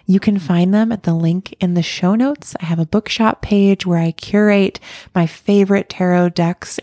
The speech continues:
and books, even some fun, uh, special gifts like puzzles and journals. Uh, if you make a purchase through that page, I will receive a small affiliate payout that lets me keep this podcast going. So check it out at the link in the show notes,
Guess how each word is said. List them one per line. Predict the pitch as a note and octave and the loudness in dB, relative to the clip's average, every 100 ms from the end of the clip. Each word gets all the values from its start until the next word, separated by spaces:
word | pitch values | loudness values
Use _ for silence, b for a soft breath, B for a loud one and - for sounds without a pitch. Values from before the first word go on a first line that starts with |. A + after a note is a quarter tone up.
| - | -2
and | E3+ E3 D#3+ E3 F3 | 0 0 -2 -4 -2
books, | A#3+ C4 - - - | -2 -2 -4 -10 -4
even | - F#3 G3 | 0 2 2
some | F#3+ F#3+ F#3+ | 0 -2 -2
fun, | - F#3 F#3 F#3+ - | 0 2 2 -2 -2
uh, | F#3 F3 F3+ - | -2 0 -2 -4
special | - - F3 F#3 | -8 -6 -4 -4
gifts | E3+ E3 B3 - - | -4 -4 -4 -6 -10
like | F#3+ E3+ | -8 -8
puzzles | - B3 A#3 A3+ G#3+ | -8 -6 -4 -4 -4
and | F3 | -6
journals. | E3 A3+ A#3 G#3+ G#3 - B B B B B | 0 0 2 0 -2 -6 B B B B B
Uh, | F#3 F3 | 0 0
if | F#3 | 2
you | G#3 | 2
make | G#3+ | 2
a | A3+ | 2
purchase | G#3 G3+ G3 | 0 0 0
through | F#3+ | 0
that | F#3 | 0
page, | - F3+ F3 - | 2 2 2 2
I | F3 | 2
will | E3+ | 4
receive | F3 E3 E3+ E3 | 4 2 2 2
a | |
small | E3+ - E3 E3 E3 | 0 0 0 0 0
affiliate | F3 - E3 E3 E3 - | -2 0 0 2 0 -2
payout | - - E3 E3+ D#3+ - | -6 -2 0 0 -4 -4
that | F3+ | -2
lets | F3 E3+ - | 0 0 2
me | F#3+ | 0
keep | - G3 - | 2 0 0
this | - G#3+ | -2 -4
podcast | - G#3+ - A3 A3 - | -2 -4 -2 -2 -4 -2
going. | A3+ D4 F#3+ F3 - _ _ _ - B B B B B B - | 0 2 0 -2 -8 _ _ _ -20 B B B B B B -6
So | - | -4
check | G3+ A3+ | 0 0
it | A#3+ | 2
out | A#3+ C#4 _ - | 0 -2 _ -6
at | A3 | -2
the | G#3+ | 0
link | G#3+ | 2
in | G#3+ | 2
the | G#3+ | 0
show | G3+ G#3 | 2 2
notes, | G#3 A#3+ - - - | 2 0 -4 -10 -10